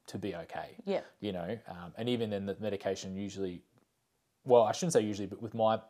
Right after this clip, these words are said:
Speaker 1: my cohort that I work with, like, that'll simply give you symptom reduction, not resolution.
Speaker 2: Yeah.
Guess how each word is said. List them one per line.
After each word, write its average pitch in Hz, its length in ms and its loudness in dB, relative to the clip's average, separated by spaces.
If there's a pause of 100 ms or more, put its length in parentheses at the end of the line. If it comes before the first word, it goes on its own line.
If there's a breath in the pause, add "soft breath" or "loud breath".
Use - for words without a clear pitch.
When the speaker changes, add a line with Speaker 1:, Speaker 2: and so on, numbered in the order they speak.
Speaker 1:
my 110 200 2
cohort 110 420 4
that 107 100 0
I - 20 2
work 107 260 0
with, 247 180 0 (360 loud breath)
like, 95 140 2
that'll 113 220 6
simply 107 320 -6
give 98 180 -6
you 95 80 -6
symptom 90 360 -10
reduction, 82 420 -10 (160)
not 87 180 -4
resolution. 90 540 -8 (100)
Speaker 2:
Yeah. 185 200 -8